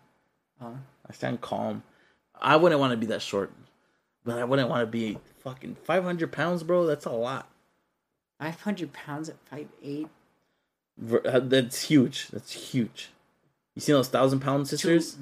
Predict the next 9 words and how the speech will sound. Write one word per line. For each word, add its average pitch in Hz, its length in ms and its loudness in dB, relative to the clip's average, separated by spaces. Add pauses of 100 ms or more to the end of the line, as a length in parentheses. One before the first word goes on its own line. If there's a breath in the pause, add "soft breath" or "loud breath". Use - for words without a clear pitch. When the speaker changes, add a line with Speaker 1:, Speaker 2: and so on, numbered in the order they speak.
Speaker 1:
two 165 180 -6
fifty 170 560 -2
at 131 100 -6 (1200)
Speaker 2:
At, 113 260 0 (180)
at 117 380 2
Speaker 1:
two 165 300 0
eight 156 160 4
and 151 200 -4
two, 160 320 -4